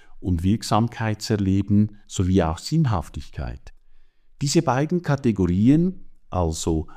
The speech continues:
Arbeitsanforderung und Arbeitsressourcen, wirken über unterschiedliche psychologische Prozesse. Arbeitsanforderungen führen, wenn sie dauerhaft hoch sind,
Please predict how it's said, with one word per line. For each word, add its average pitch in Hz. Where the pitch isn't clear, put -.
Arbeitsanforderung 92
und 82
Arbeitsressourcen, 95
wirken 107
über 90
unterschiedliche 135
psychologische 90
Prozesse. -
Arbeitsanforderungen 143
führen, 92
wenn 98
sie 95
dauerhaft 101
hoch 175
sind, 82